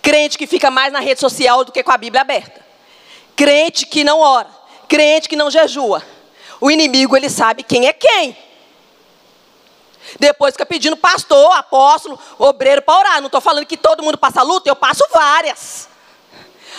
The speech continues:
Mas luta é que começa e acaba, né, irmãos? Porque tem irmãos que a luta chega e não sai. Então tem coisa errada.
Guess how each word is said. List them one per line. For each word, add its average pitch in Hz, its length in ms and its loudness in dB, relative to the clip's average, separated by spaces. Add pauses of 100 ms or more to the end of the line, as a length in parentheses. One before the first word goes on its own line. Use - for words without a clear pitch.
(140)
Mas 294 260 2
luta 320 460 0 (200)
é - 40 -6
que 311 140 -8
começa 302 420 0
e - 200 -6
acaba, 311 420 0
né, 349 120 -2
irmãos? 339 260 -4
Porque 294 200 -2
tem 381 160 0
irmãos 320 280 0
que 403 100 -2
a 415 60 0
luta 330 320 0
chega 277 300 -4
e - 20 -6
não 622 80 -4
sai. 311 360 0 (1400)
Então 359 160 2
tem 403 160 -4
coisa 370 240 0
errada. 539 580 0